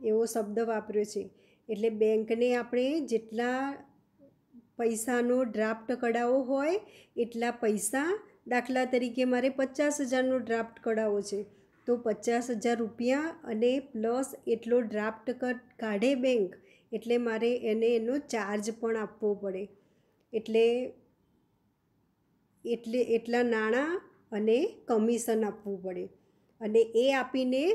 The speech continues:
બેંક પાસે જે ગ્રાહક છે, તે ડ્રાફ્ટ કાઢી આપવા વિનંતી કરે છે. અને આ જે ડ્રાફ્ટ છે, તે એ સી પે થયેલો હોય છે.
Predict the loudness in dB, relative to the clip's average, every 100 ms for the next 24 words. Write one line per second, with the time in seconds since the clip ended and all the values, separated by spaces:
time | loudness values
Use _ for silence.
0 | 0 0 2 2 -2 -6 -6 -2 -2 0
1 | -2 -8 -20 _ _ _ _ _ -20 -16
2 | -4 0 2 0 -4 -18 _ -4 0 0
3 | 2 0 0 0 2 2 -2 -14 _ _
4 | -2 0 0 -4 -4 -6 -8 -4 -2 0
5 | 0 0 -4 -2 -2 -2 0 2 2 0
6 | -2 -6 -6 -6 -8 -10 -14 -16 _ _
7 | _ _ _ _ _ _ _ _ _ _
8 | _ _ _ _ _ _ _ _ _ _
9 | _ _ _ _ _ _ _ _ _ _
10 | _ _ _ _ -2 0 0 -4 -6 -4
11 | -2 -2 -4 -4 -4 -4 -8 -10 -2 -2
12 | -2 -4 -4 -4 -2 -2 0 0 0 0
13 | 0 0 -2 -6 _ _ _ -6 0 0
14 | 0 -2 -2 -2 -4 -6